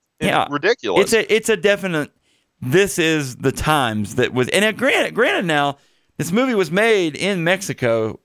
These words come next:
Speaker 2: and so that's, that, that adds a whole other spin of,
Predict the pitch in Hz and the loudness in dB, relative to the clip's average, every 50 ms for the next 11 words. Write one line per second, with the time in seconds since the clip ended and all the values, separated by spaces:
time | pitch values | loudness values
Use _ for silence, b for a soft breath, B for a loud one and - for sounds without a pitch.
0 | _ - 135 139 131 - - 160 147 139 131 - - _ _ _ _ _ _ _ | _ -2 -2 -2 -2 0 0 2 2 2 0 -4 -8 _ _ _ _ _ _ _
1 | _ _ _ _ _ - 180 214 220 - - - 202 220 - 175 - 233 269 311 | _ _ _ _ _ 0 0 0 0 -2 -4 0 0 2 2 2 0 0 2 2
2 | 285 226 214 196 151 156 131 - 185 190 185 151 165 175 160 156 135 - - - | 2 2 0 0 -2 -4 -2 0 0 2 2 2 2 2 0 -2 -4 -6 -12 -6
3 | - 160 170 170 160 147 113 120 127 127 127 123 117 - | -4 -2 -2 0 0 -2 -2 0 0 0 -2 -2 -4 -8